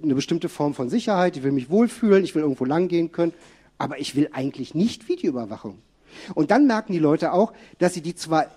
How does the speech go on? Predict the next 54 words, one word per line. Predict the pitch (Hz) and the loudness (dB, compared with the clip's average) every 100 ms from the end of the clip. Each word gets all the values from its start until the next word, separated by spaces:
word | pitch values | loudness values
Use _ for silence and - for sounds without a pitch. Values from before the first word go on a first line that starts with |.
| _ _ _ | _ _ _
bereit | - - 269 294 | -6 2 2 2
wären | 165 156 160 | 2 2 0
zu | 170 | -4
ertragen, | 135 - 180 214 226 147 262 - | -6 -6 0 2 4 2 2 -2
also | 147 147 147 | -4 -4 -4
in | 185 151 | -2 2
dem | 160 143 | 2 0
Satz, | 165 - - | -2 -4 -6
„Ich | - - | -8 -6
hab | 165 - | -8 -4
doch | 170 | -4
nichts | 160 - | -4 -8
zu | - | -12
verbergen“, | - 135 127 156 165 135 | -10 -8 -4 -4 -4 -6
steckt | - - | -10 -6
ja | 147 | -2
nur | 147 160 | -2 -2
drin, | 151 147 | 0 -2
„Na | 143 | -2
ja, | 151 | -6
dann | 156 135 | -6 -8
lass | 143 196 | -8 -10
ich's | - | -12
halt“, | - 214 - 156 | -14 -16 -16 -16
nicht? | 180 - - - | -16 -16 -20 -8
Sondern | 175 165 160 - - - | -2 0 0 -6 -20 2
dann | 196 | 4
stellen | - 220 226 | 4 4 2
sie | 208 | 2
fest, | - 196 - | -2 -4 -4
dass | 185 | -6
sie | 170 | 0
das | 180 190 | 0 2
nicht | 254 262 - 202 | 0 0 -4 0
wollen, | 302 226 120 95 - _ | 2 4 0 -6 -16 _
dass | 170 | -6
sie | 208 | 0
das | 165 233 | 0 0
wirklich | 294 262 | -2 -2
gar | 214 226 | 0 0
nicht | 240 170 | 0 0
wollen, | 214 196 | 0 2
diese | 143 | 2
Überwachung, | 160 156 143 147 160 233 170 | 2 2 0 0 2 0 2
weil, | 151 190 240 - _ _ _ _ | 0 0 -2 -12 _ _ _ _
wenn | 175 | -2
die | 165 | -2
Option | 156 - 202 240 | -4 -8 -8 -6
da | 202 165 | -6 -6
wäre, | 175 165 | -6 -6
„Sicherheit | 170 175 151 160 | -6 -6 -4 -4
geht | 147 127 | -6 -8
auch | 127 | -10
anders“, | 139 160 202 233 - | -6 -4 -2 -4 -10